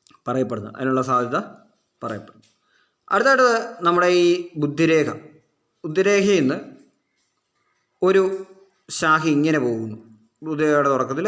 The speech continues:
അതുപോലെ തന്നെ ഈ ഒരു ഭാഗത്ത് ഒരു ശാഖ, ഒന്നിൻ്റെ ഇടയിൽ കുറച്ച് അധികം ശാഖകൾ മുകളിലേക്ക് പോകുന്നുണ്ട് എങ്കിൽ ആ വ്യക്തി ബുദ്ധിപരമായ പ്രവർത്തികളിലൂടെ തന്നെ പ്രശസ്തി മറ്റ് കാര്യങ്ങളും എല്ലാം നേടിയെടുക്കുമെന്നുള്ളതാണ്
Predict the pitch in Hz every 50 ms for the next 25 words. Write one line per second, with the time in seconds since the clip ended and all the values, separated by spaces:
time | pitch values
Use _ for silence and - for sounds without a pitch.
0 | 196 170 165 165 160 156 156 151 156 160 - 170 175 180 170 160 147 139 131 131
1 | 131 143 139 123 123 - 123 110 113 120 131 135 131 131 131 135 117 110 107 -
2 | - 180 214 214 - 214 233 233 233 220 202 220 226 233 220 220 208 190 190 190
3 | 190 202 190 185 180 185 190 196 180 190 175 180 185 196 208 202 202 190 185 190
4 | 202 202 202 185 151 143 135 135 123 117 139 143 - - - _ _ _ _ _
5 | _ _ _ _ _ _ _ _ _ - 190 214 240 254 240 - - 254 220 190
6 | 185 - - - - - _ _ _ _ _ _ _ _ - 175 185 180 220 220
7 | 240 240 240 240 240 240 247 240 208 202 185 170 170 170 160 190 185 190 190 190
8 | 190 190 185 185 185 175 147 143 151 147 135 139 143 135 - - - _ _ _
9 | _ _ _ _ _ _ _ _ _ _ - 147 160 160 190 196 - - 220 208
10 | 202 196 - - - - - _ - 151 147 170 151 156 156 156 156 165 170 165
11 | 156 139 135 139 139 135 131 139 147 165 165 143 131 - 135 131 127 123 123 117
12 | 113 113 107 104 117